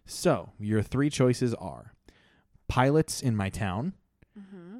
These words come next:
Speaker 1: uh, Amphibians of the Sky, and Butchers of the Prison.
Speaker 2: Which one do you like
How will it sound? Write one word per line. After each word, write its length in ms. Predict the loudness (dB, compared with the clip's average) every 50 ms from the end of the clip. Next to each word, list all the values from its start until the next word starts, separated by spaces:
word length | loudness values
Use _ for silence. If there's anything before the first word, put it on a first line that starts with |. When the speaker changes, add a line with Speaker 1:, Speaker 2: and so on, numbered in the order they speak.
| -10 -6
Speaker 1:
uh, 540 | -4 -4 -4 -4 -6 -8 -10 -10 -12 -14 -10
Amphibians 680 | -8 -8 -6 0 2 2 4 4 4 2 2 0 0 -2
of 180 | -2 -2 0 2
the 80 | 2
Sky, 540 | 0 0 0 -2 -2 -2 -2 -4 -6 -6 -8 _ _ _ _ _ _ _ _ _ _ _ _ _ _ -4
and 840 | -2 -2 0 0 0 -2 -2 -2 -2 -2 -4 -4 -4 -6 -6 0 2
Butchers 420 | 4 4 4 4 2 0 0 0
of 160 | -2 -2 -2 -2
the 60 | -4
Prison. 540 | -4 -6 -8 -8 -8 -8 -10 -14 -16 -20 -20 _ _ _ _ _ _ _ _ _ _ _ _ _ _ _ _ _ -20 -20 -20 -20 _ _ -20 _ _ _ _
Speaker 2:
Which 220 | -10 -10 -8 -6 -4
one 220 | -2 -2 -2 -2
do 100 | -4 -4
you 200 | -6 -4 -6 -6
like 260 | -6 -8 -10 -14 -18